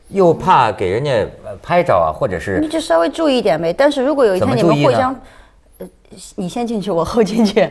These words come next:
Speaker 1: 出来的时候也是你先出去，
Speaker 2: 你先进去，对，对，对。
Speaker 1: 我，我到明天再出来。
Speaker 2: <laughs> 但也不一定会有这么多人拍你了。但是你要万一被拍到，谁知道我会被，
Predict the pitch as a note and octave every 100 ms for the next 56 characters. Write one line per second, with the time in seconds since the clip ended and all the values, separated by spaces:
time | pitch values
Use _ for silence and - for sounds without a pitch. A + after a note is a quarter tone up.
0 | C5 - F#3 E3+ C3 B2+ A#2+ A2+ E3 A#3+
1 | C4+ F4 E3 C#4+ C#4+ D4 C4 A#3+ A3 G#3+
2 | G#3 - E3 C#3 C3+ D#3 C#3+ C3+ E3 D3+
3 | - A2+ E2+ - F3+ D#4 E4 C4 D3 C#4+
4 | E4 E4+ D4+ D4+ G#3 D4+ C4 F#3+ G3 F#3
5 | F#3 A3 A3 D#3+ F#2+ G#3+ A3+ A3+ D#3 D3
6 | - B3+ C#4 F#3+ - D#3 D#3 D#3+ G3+ G3+
7 | A#3+ G3+ D#3+ E3 E3+ D3+